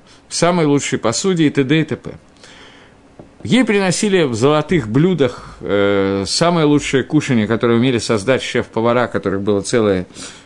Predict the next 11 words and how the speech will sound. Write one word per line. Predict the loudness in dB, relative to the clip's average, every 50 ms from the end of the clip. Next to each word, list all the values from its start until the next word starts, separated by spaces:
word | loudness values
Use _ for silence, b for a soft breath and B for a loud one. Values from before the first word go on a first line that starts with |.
| B B _
э, | -2 0 2
бригада, | 2 2 2 2 2 2 2 2 0 -2 -2
которая | -4 -4 -2 0 2 2 2
работала | 2 2 2 2 0 -2 -2
на | -2 -4 -4
кухне. | -4 -4 -6 -4 -4 -6 -6 -6 -8 -10 B B B B B B B B B B B B B B B -20 -20 -20 -16 -4
Но | 0 2 4 4 4
у | 2
неё | 2 2 2 2
была | 2 0 0
проблема, | 0 0 0 0 2 2 0 0 -2 -4 -8